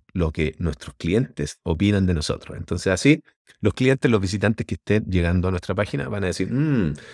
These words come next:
parece que el, el servicio de ellos es bueno porque toda esta gente dice acá que les gustó. Mm, interesante." <laughs> Podemos hacer algo así, ¿cierto? Entonces hacemos clic acá y acá,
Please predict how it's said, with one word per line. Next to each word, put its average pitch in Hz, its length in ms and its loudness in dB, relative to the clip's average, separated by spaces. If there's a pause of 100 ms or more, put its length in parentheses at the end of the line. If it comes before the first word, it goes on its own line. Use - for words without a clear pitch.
(360)
parece - 340 -4
que 139 140 6
el, 98 380 2
el 90 100 -6
servicio 92 540 2
de 90 100 6
ellos 92 200 4
es 76 120 0
bueno 123 280 4
porque 80 760 0
toda - 140 -2
esta - 180 -4
gente 107 400 -2
dice 90 240 -2
acá 87 180 0
que 87 80 0
les 78 100 -2
gustó. - 500 -4
Mm, 87 340 -2
interesante." - 680 -8 (540)
<laughs> - 480 0 (240)
Podemos 101 300 2
hacer 95 180 2
algo 92 160 4
así, 82 200 0
¿cierto? 92 340 -4
Entonces 117 320 -2
hacemos 110 280 2
clic 110 200 -2
acá - 280 -2 (880)
y 110 300 -4 (240)
acá, 92 380 -2